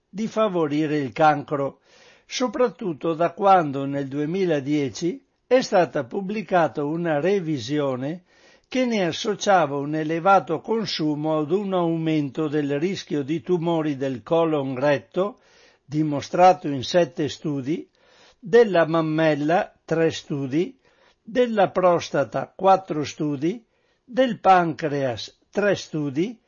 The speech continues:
e ad altri tumori, quattro studi. Secondo alcuni nutrizionisti, tuttavia, in totale si tratta di una casistica insufficiente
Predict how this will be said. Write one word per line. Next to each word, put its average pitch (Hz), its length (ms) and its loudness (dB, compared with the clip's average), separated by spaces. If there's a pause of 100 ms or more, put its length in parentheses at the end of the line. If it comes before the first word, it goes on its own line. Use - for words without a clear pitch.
(320)
e 262 260 2
ad 202 240 2
altri 151 600 2
tumori, 147 760 -2
quattro 180 520 0
studi. 117 520 -8 (1600)
Secondo 240 560 0
alcuni 208 460 0
nutrizionisti, 160 1120 -2
tuttavia, 143 840 -2 (580)
in 254 240 0
totale 160 600 2
si - 240 -6
tratta 165 500 2 (140)
di 202 200 -6
una 165 380 -2
casistica 175 800 0
insufficiente 139 1300 -2